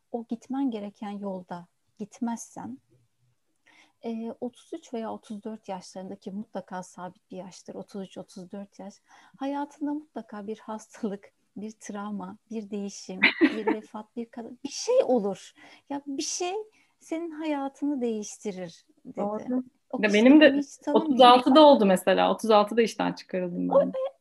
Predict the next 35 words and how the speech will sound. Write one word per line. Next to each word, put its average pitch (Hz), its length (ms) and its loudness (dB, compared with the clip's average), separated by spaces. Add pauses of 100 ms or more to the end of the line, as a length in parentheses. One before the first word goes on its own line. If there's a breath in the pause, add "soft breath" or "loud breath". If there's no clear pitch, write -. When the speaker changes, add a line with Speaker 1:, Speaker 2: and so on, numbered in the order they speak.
Speaker 1:
oralarda. 240 720 0 (180)
Speaker 2:
Otuz 220 260 0
beş, 247 160 6
Speaker 1:
E, 262 40 4
Speaker 2:
otuz 254 200 -8
altı, 214 340 0
Speaker 1:
dedim 208 160 -2
ki, 202 80 -10
Speaker 2:
evet, 220 120 -10
doğru. 202 120 -6 (920)
Speaker 1:
beni 294 220 -2
tanımayan 240 960 -8
birisi. 196 420 -12 (140)
Dedim 370 180 -10
ki 208 140 -8
beyin 262 220 -2
ameliyatı 269 540 -4
olur 330 80 -12
mu? 320 80 -8
Olur 254 280 -6
tabii, 508 200 -6
olmaz 403 440 -6
mı? 330 60 -4
Kim 415 200 -4
oldu 330 360 -2
dedi. 233 280 -2
Dedim 302 260 -4
ben. 269 180 4
<laughs> 330 500 -4
Şunu 262 200 4
Speaker 2:
<laughs> 349 100 10
Speaker 1:
söylüyorsunuz 226 640 4
bana. 190 220 -6
Ben 247 180 -8
de, 269 100 2